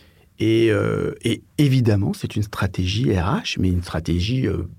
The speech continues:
plus qu'R H, j'ai envie de dire, une stratégie, euh, de développement et de qualité de vie qui doit être même portée par la direction générale, hein, euh, à mon avis. Donc oui, on est inclus,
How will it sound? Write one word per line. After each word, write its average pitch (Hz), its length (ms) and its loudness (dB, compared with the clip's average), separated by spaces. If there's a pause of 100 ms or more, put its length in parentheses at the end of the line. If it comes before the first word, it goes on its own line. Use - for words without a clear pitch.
plus 185 240 -4
qu'R 135 180 0
H, 302 120 0
j'ai - 100 -4
envie 98 100 -2
de 104 60 -2
dire, 107 100 2
une 92 60 -4
stratégie, 92 640 -4
euh, 80 640 -6
de 101 240 -8 (160)
développement 117 880 2
et - 20 2
de 175 80 -4
qualité 107 420 0
de 101 60 -6
vie 156 160 0
qui 117 140 -2
doit 104 160 2
être 104 120 -6
même 120 160 2
portée - 380 -2
par 110 140 0
la 101 80 0
direction 110 440 0
générale, 247 360 0
hein, 214 140 -4 (180)
euh, - 100 -6
à - 100 -2
mon - 160 -2
avis. - 220 -12 (520)
Donc 110 200 -2
oui, 175 240 0
on 101 220 2
est 117 100 4
inclus, 113 460 0